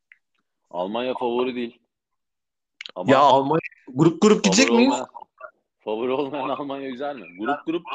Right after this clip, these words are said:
Speaker 1: yani istiyorsan gidelim. Fark etmez
Speaker 2: Bence grup
Speaker 1: ama.
Speaker 2: grup gidelim.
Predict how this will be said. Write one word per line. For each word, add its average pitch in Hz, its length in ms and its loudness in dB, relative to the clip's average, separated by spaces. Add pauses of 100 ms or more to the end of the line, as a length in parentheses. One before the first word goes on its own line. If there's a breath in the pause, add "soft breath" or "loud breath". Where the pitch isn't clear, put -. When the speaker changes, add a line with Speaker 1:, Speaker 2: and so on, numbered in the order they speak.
Speaker 1:
yani 101 340 -6
istiyorsan 123 500 -10
gidelim. 131 260 -10 (560)
Fark 107 300 -4
etmez 127 180 2
Speaker 2:
Bence 170 100 6
grup 180 280 4
Speaker 1:
ama. 208 100 -2
Speaker 2:
grup - 120 -16
gidelim. 208 260 4